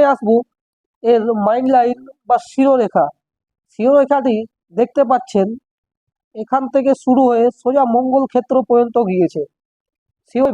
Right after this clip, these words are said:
ভালো এবং শিরোরেখাটি আয়ুরেখা থেকে একটু পৃথক, একটু গ্যাপ সৃষ্টি হয়েছে।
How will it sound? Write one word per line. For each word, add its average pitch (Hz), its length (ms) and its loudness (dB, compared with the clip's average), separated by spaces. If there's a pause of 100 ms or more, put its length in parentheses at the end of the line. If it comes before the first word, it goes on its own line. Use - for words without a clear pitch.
ভালো 175 180 0 (1120)
এবং 226 260 0 (440)
শিরোরেখাটি 262 680 0 (500)
আয়ুরেখা 277 500 0
থেকে 233 240 2 (800)
একটু 240 260 -4 (180)
পৃথক, 233 420 -2 (1300)
একটু 214 200 -4 (160)
গ্যাপ 262 260 2
সৃষ্টি 254 340 0
হয়েছে। 170 340 -2